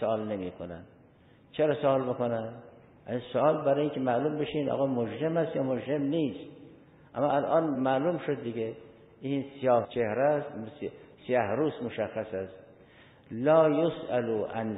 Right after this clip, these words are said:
ذنبه انس ولا جان. لما؟ چون یعرف المجرمون بسیماهم. اینجا این موقف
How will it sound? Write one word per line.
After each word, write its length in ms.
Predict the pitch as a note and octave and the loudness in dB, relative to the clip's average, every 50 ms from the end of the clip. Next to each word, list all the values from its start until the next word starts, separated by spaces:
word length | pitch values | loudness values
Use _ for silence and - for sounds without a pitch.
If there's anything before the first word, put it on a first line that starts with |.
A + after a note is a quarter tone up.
| F#2+ | -4
ذنبه 680 | A2 A#2+ B2+ B2+ B2 A#2+ A2+ A2+ G#2+ G2 G2 G2 G2+ - | -2 -2 -2 -2 -2 -4 -4 -4 -4 -4 -4 -6 -6 -6
انس 440 | - A#2+ B2+ B2+ B2 A2+ G2+ - - | -4 -4 -4 -2 -4 -4 -6 -6 -6
ولا 500 | G#2 G2+ F#2+ F2 G2 G#2 G2+ G#2 G#2 G#2 | -6 -6 -6 -4 -4 -2 0 0 0 0
جان. 360 | G2+ G#2 G#2 G#2+ G2+ F#2+ F#2 F2+ F2+ - - | -2 -4 -4 -2 -2 -2 -2 -6 -8 -12 -10
لما؟ 600 | G2+ A2+ C#3 D3 D3 D3 D3 D3 D3 D3 D3+ D3 - - - - - - - - | -4 0 2 2 4 4 4 4 4 2 0 -2 -6 -8 -12 -16 -18 -18 -20 -14
چون 140 | - - A2+ | -10 -8 -6
یعرف 460 | G#2+ G#2 A#2+ C#3 D3 C#3+ C3+ B2 C3+ | -4 0 0 2 2 2 2 2 0
المجرمون 540 | B2+ A#2 G#2+ G#2 G#2 F#2 F#2+ G2+ G2+ G2 G#2+ C3 D3 | 0 -2 -2 -4 -6 -6 -6 -6 -6 -6 -4 -4 -6
بسیماهم. 640 | C3 - - G#2 G2+ G#2+ B2 C#3 A#2 A2+ G2+ F2+ E2+ - - - - - - - - - - - - - _ - | -6 -8 -8 -8 -6 -4 -4 -4 -4 -4 -6 -8 -10 -12 -18 -20 -20 -20 -20 -20 -20 -20 -20 -20 -20 -20 _ -6
اینجا 760 | - D3+ F3+ F#3+ F3 F3 E3 D3+ - E3 D#3 D3+ D3+ D3 - | -2 -2 0 0 0 -2 -4 -2 2 4 4 6 6 4 4
این 240 | - E3+ F#3 F3+ E3+ | 2 0 0 0 0
موقف 600 | E3 D#3 D3+ D3+ D3 C#3 D3 D3 C#3+ C#3+ C#3 C#3 | 2 4 4 4 4 4 2 2 2 2 2 0